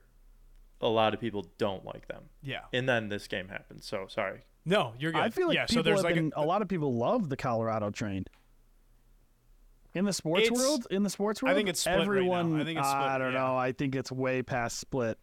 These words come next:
Speaker 3: I think a lot of people are on the Colorado bandwagon.
Speaker 2: I think I'm
Speaker 1: Dude, I, I think
Speaker 2: anti-Colorado.
Speaker 1: complete opposite.
Speaker 3: Really?
Speaker 2: Yeah.
Speaker 1: Anytime I've watched a game, th-, one of the Colorado games, it's,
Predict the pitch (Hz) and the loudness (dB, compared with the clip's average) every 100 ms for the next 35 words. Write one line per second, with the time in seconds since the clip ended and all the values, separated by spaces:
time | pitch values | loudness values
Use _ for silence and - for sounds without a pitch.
0 | - 127 160 151 139 - - - - - | -4 -2 0 0 0 -4 -18 -20 -16 -2
1 | 143 131 127 127 131 147 127 127 120 120 | 0 2 2 2 0 0 0 2 2 0
2 | 117 - 110 110 104 104 104 101 95 92 | 0 0 0 2 2 2 0 0 0 -2
3 | - - - - - _ _ _ - - | -6 -10 -20 -20 -20 _ _ _ -20 -10
4 | 143 233 254 165 107 113 165 135 123 147 | -6 -2 0 2 4 6 6 6 8 8
5 | - 165 113 117 - 143 117 120 135 151 | 8 0 0 -4 0 4 6 6 4 2
6 | 214 170 131 123 113 - - - - - | 4 4 2 -2 -8 -20 -20 -20 -20 -20
7 | - _ _ _ _ _ - - - 135 | -20 _ _ _ _ _ -20 -8 0 2
8 | 160 156 151 143 120 123 - 123 110 110 | 4 4 4 4 4 4 4 -2 0 0
9 | 110 101 - - - - - - - 120 | -2 -8 -16 -20 -20 -20 -20 -20 -10 -6
10 | 120 110 107 110 107 104 104 101 101 98 | -4 -2 0 2 4 4 2 0 -2 -4
11 | 101 - - - | -6 -6 -10 -14